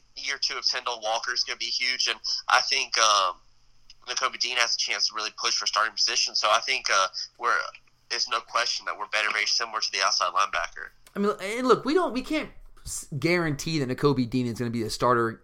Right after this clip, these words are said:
Speaker 2: week one. But I mean, look at it this way. In a couple of, he, what,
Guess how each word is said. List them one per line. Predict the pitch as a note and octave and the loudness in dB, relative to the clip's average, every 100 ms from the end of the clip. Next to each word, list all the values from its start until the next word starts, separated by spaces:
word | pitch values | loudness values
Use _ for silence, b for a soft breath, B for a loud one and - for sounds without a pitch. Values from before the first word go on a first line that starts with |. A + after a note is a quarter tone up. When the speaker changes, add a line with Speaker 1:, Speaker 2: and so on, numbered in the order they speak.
| - | -14
Speaker 2:
week | C#3 C3 B2+ | -4 0 0
one. | B2 A2 E2 B B B - | 0 -2 -2 B B B 2
But | G#3 | 4
I | G3+ | 6
mean, | A3 G3+ | 4 2
look | B3+ | 4
at | B3 | 6
it | D#3+ | 6
this | C#3+ | 4
way. | A#2 F2+ - b b b - | 2 0 -4 b b b 0
In | G#3 G#3 F3+ - | 2 2 0 0
a | F3 | 0
couple | - C4 A3 | 4 4 4
of, | D#3 - | 0 -6
he, | - G3+ E3+ C#3+ - | -8 -4 -2 -4 -12
what, | - D#3+ | -6 -4